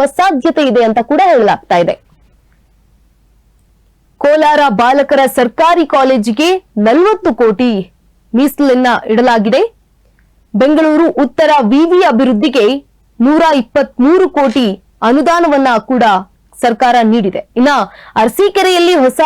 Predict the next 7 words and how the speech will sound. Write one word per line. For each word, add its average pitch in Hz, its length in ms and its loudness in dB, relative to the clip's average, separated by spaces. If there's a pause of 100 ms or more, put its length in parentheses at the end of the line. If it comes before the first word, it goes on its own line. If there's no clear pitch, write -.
ಕೆರೆ 262 260 0
ನಿರ್ಮಾಣಕ್ಕೆ 233 680 -2
ಮೂವತ್ತಾರು 254 720 0
ಕೋಟಿ 233 520 -2 (400)
ವೆಚ್ಚವನ್ನ 247 460 0 (180)
ವಹಿಸಲಾಗಿದೆ. 214 600 0 (100)
ಇತ್ತ - 180 -6